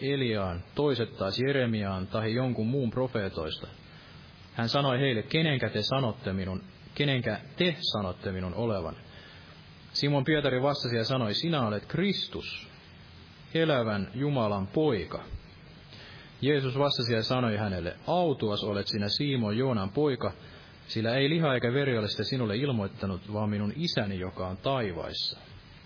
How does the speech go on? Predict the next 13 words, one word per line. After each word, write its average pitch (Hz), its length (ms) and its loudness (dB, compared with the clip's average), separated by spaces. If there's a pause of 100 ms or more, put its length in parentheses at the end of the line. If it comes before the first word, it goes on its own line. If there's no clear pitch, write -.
(2750)
Eli 104 300 -2 (920)
myöskään 139 440 2
näin 135 200 4
luonnollinen 139 480 4
ihminen 123 480 2
ei 120 180 2
voi 120 120 2
käsittää 120 720 0
näitä 87 260 -2
hengellisiä 101 680 -2
asioita, 92 480 -2
niin 90 180 -6
kuin 92 220 -6